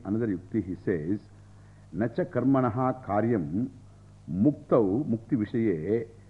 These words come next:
na sambhavyate. It is not in any way required ityarthaha. So, it is not in any way required. What? The result of karma. Karma karyam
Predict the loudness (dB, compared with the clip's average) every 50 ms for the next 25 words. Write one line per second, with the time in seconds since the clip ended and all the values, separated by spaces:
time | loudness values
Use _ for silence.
0 | -20 -8 -4 -2 -2 -2 0 0 0 0 0 0 2 2 2 2 0 -2 -4 -2
1 | 0 2 2 2 2 0 -2 -4 -6 -8 -8 -10 -12 -12 -14 -16 -18 -18 -20 -20
2 | -20 -20 -20 -20 -20 -20 -20 -20 -20 -20 -20 -20 -20 -20 -20 -18 -4 -2 0 2
3 | 2 2 0 2 2 4 6 6 6 4 2 -2 -14 -18 -20 -20 -20 -20 -12 -4
4 | 0 2 4 6 6 8 8 8 6 6 4 0 -2 0 2 4 4 4 4 4
5 | 2 0 0 0 0 0 -2 -4 -8 -10 -12 -14 -18 -20 -20 -20 -20 -20 -20 -20
6 | -20 -8 0 4 6 6 6 6 4 4 2 2 0 0 0 0 0 0 0 0
7 | 2 2 2 2 2 2 4 4 6 6 6 6 6 6 6 4 0 -6 -16 -20
8 | -10 -4 -2 0 0 -2 -2 -2 0 0 0 0 -2 -4 -6 -6 -2 2 4 6
9 | 6 6 4 2 -2 -12 -16 -20 -20 -18 -6 2 4 4 4 4 2 0 2 4
10 | 4 4 4 4 2 2 2 2 2 0 -2 -2 -2 -2 -2 -4 -8 -10 -14 -18
11 | -20 -20 -20 -20 -20 -20 -20 -20 -8 0 2 2 4 4 4 2 2 2 2 4
12 | 4 4 4 4 4 2 0